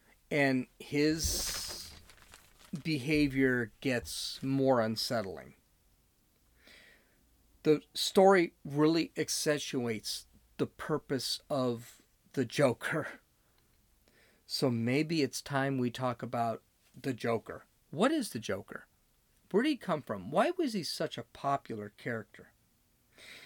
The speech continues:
Even though this film really disturbed me and my friend, it's consistent with the identity of this character of the Joker. The Joker's identity is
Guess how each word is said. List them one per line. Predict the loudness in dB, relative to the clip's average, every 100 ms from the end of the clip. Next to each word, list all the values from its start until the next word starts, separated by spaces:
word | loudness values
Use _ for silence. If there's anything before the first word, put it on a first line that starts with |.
| -20 -12 0
Even | 6 8
though | 8 8
this | 6 4
film | 2 6 6 6 -2 _ 0
really | 4 4 4 -2
disturbed | -4 -6 4 6 6 2
me | 0 2 2 0 -6 _ _ -8
and | -2 2 2 0 -8 -2
my | 0 0
friend, | 0 0 2 0 -2 -4 _ _ _ _ _ _ _ _ _
it's | 0 0 0
consistent | 0 0 2 2 2 -4 -4
with | 0 2 2 _ -4
the | 2 4
identity | 2 0 0 2 2 0 0 -2 -4 -10 -20 -20 -20 -20 -2
of | 0 2
this | 0 -4
character | -4 0 0 -2 -6
of | -6
the | -8
Joker. | -4 -4 -4 -12 -18 _ _ _ _ _ _ _ _ _ _ -20 -20 -18 -18 2
The | 4
Joker's | 10 10 10 10
identity | 10 10 8 8 6 6
is | 4